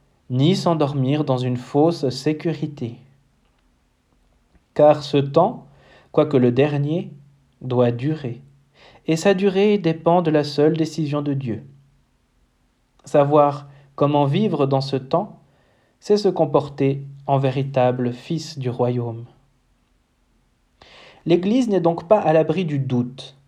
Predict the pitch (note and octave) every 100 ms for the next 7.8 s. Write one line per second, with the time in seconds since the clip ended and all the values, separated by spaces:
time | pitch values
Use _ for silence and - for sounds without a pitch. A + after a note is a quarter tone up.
0 | _ _ - D#3 E3+ G#3 G3+ E3+ G3 G3+
1 | E3+ D3 F3+ G#3 G3 E3+ F3 D#3 D#3 D#3+
2 | - F#3 E3 C#3+ D3+ D3+ C#3 D3+ C#3 -
3 | F3+ - C#3+ C#3 C#3+ C#3+ F3 C#3+ C3+ C3+
4 | D3 C#3 C#3+ D3+ F#3 G#3 - C#3+ C3+ C3
5 | C#3 D#3+ D#3 C#3+ C3+ B2+ B2+ - - _
6 | _ _ _ _ _ _ _ _ - C3+
7 | F3 F3 F3+ F3+ F3+ F#3 F#3+ F#3